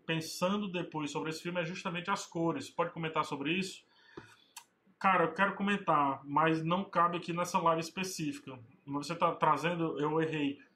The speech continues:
porque eu deveria ter trazido como é que o verde pode ser utilizado com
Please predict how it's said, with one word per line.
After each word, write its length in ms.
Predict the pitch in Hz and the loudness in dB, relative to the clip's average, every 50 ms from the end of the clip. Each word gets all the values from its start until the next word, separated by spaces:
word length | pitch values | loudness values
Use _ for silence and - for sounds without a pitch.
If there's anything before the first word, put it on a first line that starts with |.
| _ _ _ | _ _ _
porque 180 | - 156 - - | -8 -4 -2 -2
eu 60 | 160 | 0
deveria 280 | 160 160 165 165 165 160 | 0 0 0 0 0 -2
ter 120 | - 151 | -6 -6
trazido 400 | - 160 151 147 139 156 160 156 | -4 -2 -2 0 -2 -4 -6 -4
como 160 | - 165 160 | -4 -4 -4
é 60 | 160 | -4
que 100 | 160 - | -2 -4
o 80 | 175 165 | -4 -4
verde 300 | 143 139 156 160 160 156 | -2 0 0 0 0 0
pode 260 | - 160 156 143 - | -2 -4 -6 -6 -8
ser 140 | - - 160 | -6 -6 -4
utilizado 520 | 156 151 165 156 147 139 139 151 156 - | -4 -4 -6 -8 -4 0 2 2 2 0
com 340 | - - 156 156 156 147 131 | -2 -8 -10 -10 -10 -10 -14